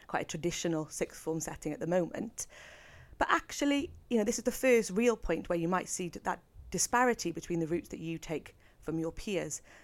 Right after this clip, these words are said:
But do what's right for you, because ultimately you've got that sixty-odd year career ahead of you,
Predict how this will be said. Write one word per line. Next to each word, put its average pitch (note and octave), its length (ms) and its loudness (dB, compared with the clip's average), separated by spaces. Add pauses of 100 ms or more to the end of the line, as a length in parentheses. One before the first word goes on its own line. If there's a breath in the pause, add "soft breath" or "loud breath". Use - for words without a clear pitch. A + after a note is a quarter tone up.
(380 soft breath)
But - 140 -2
do C#4+ 120 2
what's - 180 -4
right - 180 0
for - 100 -8
you, D#3+ 300 -2 (300)
because F#3 220 -2
ultimately G3+ 420 0
you've D#3 160 -4
got - 180 -6
that - 140 -6
sixty-odd D#3+ 540 -8
year E3 180 -4
career E3 360 -4
ahead E3 260 -4
of E3 120 -12
you, - 220 -4